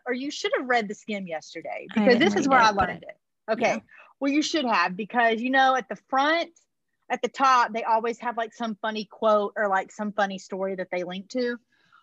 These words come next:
Speaker 1: Well, the, it was, like, it said cheugy, and then, like, you know, it had some sarcastic comment. And so I was like,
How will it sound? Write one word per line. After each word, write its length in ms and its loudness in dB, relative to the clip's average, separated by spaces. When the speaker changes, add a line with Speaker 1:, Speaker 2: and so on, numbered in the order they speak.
Speaker 1:
Well, 420 6
the, 240 2
it 60 6
was, 140 2
like, 200 0
it 160 0
said 320 0
cheugy, 760 -2
and 580 -2
then, 380 0
like, 420 -2
you 140 -2
know, 180 2
it 80 0
had 260 0
some 380 -6
sarcastic 760 0
comment. 520 -2
And 120 -2
so 120 4
I 200 8
was 120 0
like, 280 2